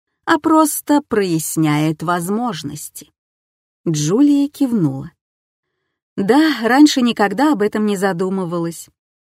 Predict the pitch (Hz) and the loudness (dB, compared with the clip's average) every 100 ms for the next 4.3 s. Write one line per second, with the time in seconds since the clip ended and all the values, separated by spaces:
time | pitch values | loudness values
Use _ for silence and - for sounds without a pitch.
0 | _ _ 196 180 175 180 170 - - 185 | _ _ 0 0 0 0 -2 -4 -6 -6
1 | - 180 180 175 175 190 180 175 165 156 | -4 -4 -2 -2 -2 0 0 2 0 0
2 | 156 160 - - 147 160 - _ _ _ | -2 -6 -6 -4 -2 -4 -10 _ _ _
3 | - 214 - 202 180 - - 175 233 - | -2 -2 0 0 -2 -4 -4 -2 -2 -4
4 | 240 214 208 | -2 2 2